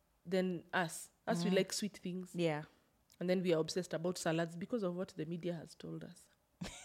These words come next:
Speaker 1: It's nothing, has nothing to do with us. I think we were all the same.
Speaker 2: <laughs>
Speaker 1: But we've been cultured to think, "Oh,
Speaker 2: Yeah.
Speaker 1: you know, you don't want to add too much weight, so make sure your food has veggies."
Speaker 2: Yeah.
Speaker 1: And then, unfortunately, many women are just losing weight forever. This weight loss thing,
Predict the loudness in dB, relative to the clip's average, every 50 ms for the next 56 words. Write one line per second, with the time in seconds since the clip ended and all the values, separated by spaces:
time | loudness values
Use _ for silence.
0 | -16 -18 -18 -20 -20 -20 -20 -10 -2 -2 -2 -2 0 2 2 4 6 6 8 10
1 | 10 10 10 12 10 10 10 12 12 12 12 12 12 10 10 10 12 10 10 10
2 | 10 8 8 10 10 10 10 12 12 10 10 6 4 2 4 2 2 2 2 2
3 | 2 6 8 8 8 10 10 10 10 10 10 10 10 10 8 6 4 4 4 6
4 | 6 6 8 10 8 8 8 6 2 -2 -2 2 2 2 2 2 4 4 6 8
5 | 8 8 8 6 4 4 4 4 4 4 4 4 2 0 -2 -2 -2 -4 -4 -4
6 | -4 -2 0 0 -2 0 0 0 0 0 0 -2 -2 0 0 0 2 0 -2 -2
7 | 0 -2 0 0 0 0 0 -2 -2 -4 -6 -4 -4 -6 -6 -6 -8 -8 -2 0
8 | 0 0 0 -2 -4 -4 -4 -4 -4 -4 -4 -2 -2 -2 -2 -4 -4 -4 -6 -6
9 | 0 4 4 8 8 8 8 8 4 -2 0 2 2 2 4 4 2 2 4 2
10 | 2 2 2 2 4 4 4 4 2 2 2 2 2 4 2 2 0 0 -2 -2
11 | -2 0 0 0 -2 -2 -4 -4 -4 -2 0 0 0 0 0 0 -2 0 2 2
12 | 2 4 4 2 2 2 0 -2 -2 -2